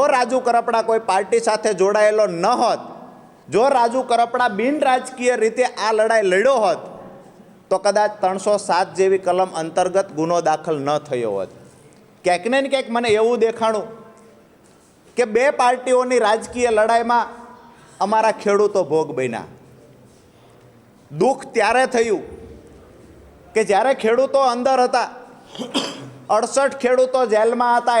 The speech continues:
એનો પરિવાર ખેડૂતોની રાહ જોતો. મને ખેડૂતો જ્યારે પૂછે કે "રાજુભાઈ, જામીન ક્યારે મળશે, ક્યારે અહીંથી છૂટશું?" જ્યારે ખેડૂત પૂછતા ત્યારે આંખમાંથી આંસુ આવી જતા. ક્યાંક ને ક્યાંક એ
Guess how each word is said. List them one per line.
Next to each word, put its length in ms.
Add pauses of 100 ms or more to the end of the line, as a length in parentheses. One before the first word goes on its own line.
એનો 140 (160)
પરિવાર 360 (120)
ખેડૂતોની 500
રાહ 320
જોતો. 240
મને 280 (120)
ખેડૂતો 380
જ્યારે 360
પૂછે 260 (840)
કે 140
"રાજુભાઈ, 540
જામીન 380
ક્યારે 240
મળશે, 420
ક્યારે 260
અહીંથી 320 (120)
છૂટશું?" 420
જ્યારે 200 (100)
ખેડૂત 340
પૂછતા 400
ત્યારે 300
આંખમાંથી 580
આંસુ 380
આવી 240
જતા. 260 (1000)
ક્યાંક 280
ને 160
ક્યાંક 300
એ 20